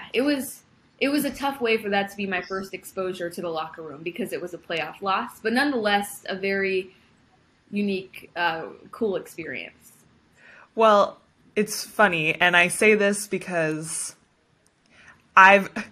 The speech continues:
Speaker 2: it's like I've been watching your career and, like, getting excited alongside you. So it's funny for me to say, like, this is the part I've been most excited for in your <laughs> career, 'cause I know it's, like, it's your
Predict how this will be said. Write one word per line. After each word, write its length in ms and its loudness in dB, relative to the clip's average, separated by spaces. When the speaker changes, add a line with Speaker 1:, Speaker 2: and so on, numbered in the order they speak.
Speaker 2:
it's 200 6
like 200 0
I've 240 8
been 380 2
watching 500 4
your 140 -2
career 760 2
and, 240 4
like, 360 -2
getting 240 2
excited 640 0
alongside 680 0
you. 200 2
So 320 6
it's 220 0
funny 220 2
for 100 -4
me 100 -2
to 60 -4
say, 240 2
like, 220 0
this 200 -4
is 180 -6
the 100 -2
part 300 4
I've 160 0
been 180 -4
most 260 -4
excited 480 0
for 300 0
in 220 -2
your 260 0
<laughs> 120 -6
career, 680 -4
'cause 180 8
I 100 12
know 200 10
it's, 160 8
like, 200 8
it's 180 2
your 200 10